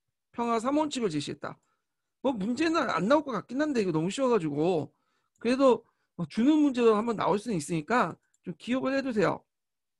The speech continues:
그 위에 보면 이제 그 쌍방은 다음과 같은 조국 통일 원칙을 합의했다. 통일은 외세에 의존하거나 외세 간섭 없이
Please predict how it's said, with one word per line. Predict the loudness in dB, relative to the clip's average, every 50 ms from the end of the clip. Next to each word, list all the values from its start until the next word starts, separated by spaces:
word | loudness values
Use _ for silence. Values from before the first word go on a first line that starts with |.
| _ _ _ _ _ _ _ _ _ _ _ _ _ _ _ _ _ -20 _ _ _ _ _ _
그 | -4 -2 -2
위에 | 0 0 0 0 0
보면 | 0 0 0 0 -2 0
이제 | 2 4 2 2 2 -2 _ _ _ _ _ _ _ _ _
그 | -4 -4 0
쌍방은 | 4 4 4 6 6 6 4 4 4
다음과 | -2 -2 0 2 2 4 4
같은 | 2 2 0 -2 -4
조국 | -2 -2 -4 -4 -4 -6
통일 | -4 -2 -2 0
원칙을 | 2 2 0 0 0 2 4 4 4 4 0 _ _ _ _
합의했다. | -2 0 2 4 2 2 2 0 -4 -4 -6 _ _ _ _ _ _ _ _ _ _ _ -18 -18 -18 -18 _ _ _ _ _
통일은 | 0 4 4 6 6 6 4 6
외세에 | 4 4 4 4 4 4
의존하거나 | 2 2 4 2 4 4 4 4 4 4 4 4 4 2 -2 _ _
외세 | 2 2 4 4 2
간섭 | 0 0 -2 -4 -2 0 -2 -2 -2
없이 | -4 -4 -2 -2 -2 -2 -2